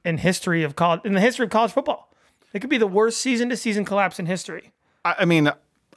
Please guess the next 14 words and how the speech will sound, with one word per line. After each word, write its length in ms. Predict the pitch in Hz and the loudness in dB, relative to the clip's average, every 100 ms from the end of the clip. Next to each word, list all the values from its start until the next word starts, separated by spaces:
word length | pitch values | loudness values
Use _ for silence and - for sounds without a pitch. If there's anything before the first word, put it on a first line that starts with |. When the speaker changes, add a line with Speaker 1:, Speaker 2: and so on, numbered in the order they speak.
| - | -2
Speaker 2:
I, 160 | 147 151 | -2 -2
I 100 | 151 | -2
mean, 280 | 156 139 139 | 0 2 2
and 140 | 143 | 2
we've 120 | 151 | 4
been 120 | 151 131 | 2 2
saying 280 | 147 135 | 2 2
this 380 | 131 127 - - - _ _ _ _ _ _ _ - | 2 2 0 -8 -16 _ _ _ _ _ _ _ -6
for 180 | 143 | -2
the 60 | 123 | 2
last 260 | 120 117 - | 2 2 -2
couple 240 | 120 113 | -4 -4
of 60 | 104 | -8
weeks, 360 | - - - | -12 -14 -16